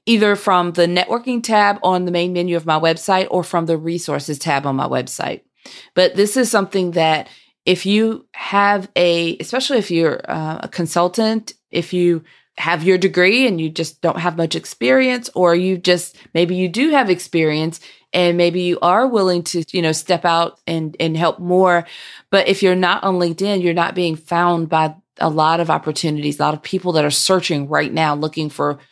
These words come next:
others who can help. And they know what their problems are. Sometimes they go to LinkedIn first to try to fill that need, and then they'll look to maybe posting. But if you wait to find a posting, then you're just a little bit behind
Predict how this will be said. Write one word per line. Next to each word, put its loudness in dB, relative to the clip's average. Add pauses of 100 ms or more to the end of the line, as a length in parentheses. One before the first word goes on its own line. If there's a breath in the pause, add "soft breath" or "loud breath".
(340 soft breath)
others 2
who -2
can -2
help. -2
And 0
they 4
know 4
what 0
their 0
problems 0
are. 2
Sometimes -2
they 2
go 2
to 0
LinkedIn -4
first -2 (220 loud breath)
to -8
try 2
to -2
fill 0
that 0
need, -2
and 0
then 4
they'll 2
look -4
to 0
maybe -2
posting. -4 (200 loud breath)
But 2
if -2
you 0
wait 2
to 0
find 2
a -2
posting, -2
then -2
you're 0
just -8
a 2
little 0
bit -2
behind -2